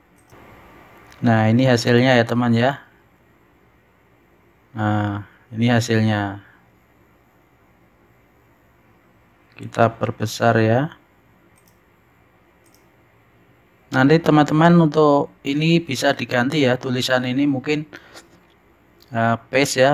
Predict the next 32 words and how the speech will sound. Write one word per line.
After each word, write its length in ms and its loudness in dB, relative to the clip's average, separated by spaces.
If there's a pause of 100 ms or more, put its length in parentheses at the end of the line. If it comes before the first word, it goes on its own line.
paste 320 -6
R, 480 0
S, 240 -6
T 320 -2
gitu 240 -10
ya, 240 0
ini 240 -2
emergency 560 -4
stop. 400 -2
Nanti 240 -8
tulisannya 560 -4
ini 80 0
diganti 800 -8
biar, 160 -8 (1600)
biar 240 0
sesuai 640 2
dengan 320 -2
ininya 480 0
ya, 240 -2
aslinya 480 -4
gitu. 240 -12 (1400)
Ya, 240 6
mungkin 320 2
itu 240 2
saja 240 4
teman 320 2
ya. 240 6
Semoga 640 -4
bermanfaat 880 -6
apa 320 -6
yang 240 -2
saya 560 -2